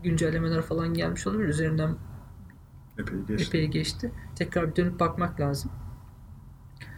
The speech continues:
Speaker 1: Ee, onun dışında şey tamamen duyuruldu. Hmm. Bunda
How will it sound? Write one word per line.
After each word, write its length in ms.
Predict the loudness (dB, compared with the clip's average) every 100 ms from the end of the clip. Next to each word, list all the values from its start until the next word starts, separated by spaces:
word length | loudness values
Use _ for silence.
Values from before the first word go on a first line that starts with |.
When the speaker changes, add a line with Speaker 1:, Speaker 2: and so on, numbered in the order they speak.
| -14 -12 -4
Speaker 1:
Ee, 40 | 0 0 0 -2
onun 420 | -2 0 2 2 2
dışında 480 | 2 4 6 4 2 -10 -16 -16 -18 -18 -18 -18 -20 -20 -20 -20 -16 -14 -12 -10 -6
şey 280 | 2 2 4
tamamen 520 | 6 6 6 6 4
duyuruldu. 520 | 4 4 4 2 0 -2
Hmm. 100 | -6 -6 -8 -14 -16 -18 -16 0
Bunda 440 | 4 6 6 4